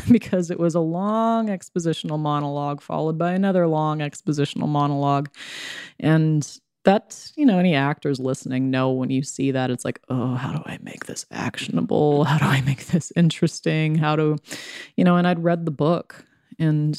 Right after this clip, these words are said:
I had gotten an immediate sense of, like, I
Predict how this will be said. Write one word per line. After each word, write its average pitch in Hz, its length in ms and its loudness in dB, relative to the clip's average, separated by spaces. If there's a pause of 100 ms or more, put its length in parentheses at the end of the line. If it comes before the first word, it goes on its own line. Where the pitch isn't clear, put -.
(180)
I 156 80 4
had 151 160 2
gotten 160 520 0
an 165 120 2
immediate 165 560 2
sense 147 380 -6
of, 147 480 0
like, - 200 -2 (180)
I 143 160 4